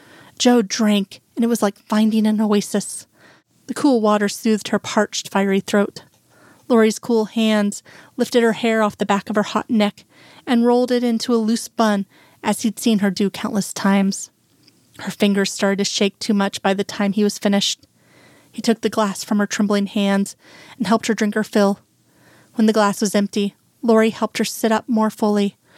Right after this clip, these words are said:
propping her against the back of the sofa she laid upon.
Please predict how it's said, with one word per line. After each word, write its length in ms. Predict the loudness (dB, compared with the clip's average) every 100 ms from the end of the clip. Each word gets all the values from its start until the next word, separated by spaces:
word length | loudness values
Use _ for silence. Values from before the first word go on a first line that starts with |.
| -20 -20 -4
propping 360 | -2 0 0
her 160 | 0 0
against 320 | 0 -4 -4
the 40 |
back 300 | -2 -2 -2
of 120 | -6 -4
the 80 |
sofa 500 | -4 -2 -2 -2 -4 -6
she 200 | -4 0
laid 240 | 2 0 -2
upon. 400 | -2 0 0